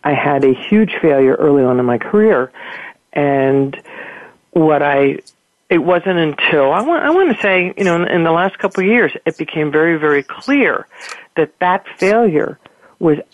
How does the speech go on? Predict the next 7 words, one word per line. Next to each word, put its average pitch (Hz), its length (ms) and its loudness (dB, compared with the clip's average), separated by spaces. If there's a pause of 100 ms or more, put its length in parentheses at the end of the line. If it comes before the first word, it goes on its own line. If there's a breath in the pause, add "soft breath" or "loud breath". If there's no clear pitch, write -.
absolutely 180 1160 0 (300)
key 220 340 2 (100)
over 214 280 2
a 160 60 0
thirty-year 196 580 0
period 170 720 -2 (1040 loud breath)
of 156 560 2